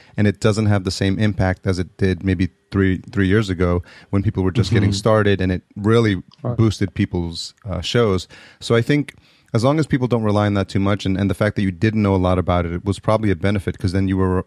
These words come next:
Speaker 1: relying on your other skills, which is your ability to connect with people. And, you know, but y-,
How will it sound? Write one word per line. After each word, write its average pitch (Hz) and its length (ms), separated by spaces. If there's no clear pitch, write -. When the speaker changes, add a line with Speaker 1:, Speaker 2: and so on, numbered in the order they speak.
Speaker 1:
relying 95 680
on 95 240
your 95 240
other 123 240
skills, 87 640
which 95 240
is 95 240
your 101 200
ability 95 420
to - 120
connect 92 360
with - 160
people. 87 420
And, 87 260
you 107 80
know, 98 80
but 85 140
y-, 101 140